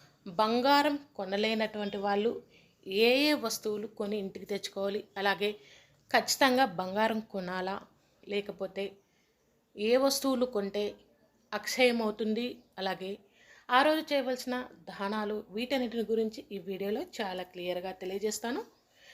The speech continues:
వీడియో అనేది ఎక్కడ స్కిప్ చేయొద్దు, ఎండ్ వరకు చూడడానికి ట్రై చేయండి. అలాగే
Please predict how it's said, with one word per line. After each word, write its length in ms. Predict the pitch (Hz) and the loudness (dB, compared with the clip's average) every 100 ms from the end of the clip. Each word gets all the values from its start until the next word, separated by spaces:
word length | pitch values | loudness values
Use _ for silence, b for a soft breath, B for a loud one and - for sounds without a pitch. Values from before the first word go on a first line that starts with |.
| B 196 | B -2
వీడియో 260 | 247 233 214 | -2 0 -4
అనేది 240 | 196 190 - 220 | -4 -6 -8 -8
ఎక్కడ 180 | 233 240 240 | -4 -4 -4
స్కిప్ 280 | 240 240 - | -6 -6 -4
చేయొద్దు, 300 | 254 226 285 - 208 | -4 -4 -6 -6 -4
ఎండ్ 120 | 196 | -2
వరకు 200 | 208 214 220 | -4 -6 -4
చూడడానికి 340 | 226 226 226 226 | -4 -4 -6 -4
ట్రై 100 | 233 | -4
చేయండి. 280 | 240 233 277 403 - B B B B | -2 -2 -2 -6 -10 B B B B
అలాగే 280 | 214 196 | -4 -2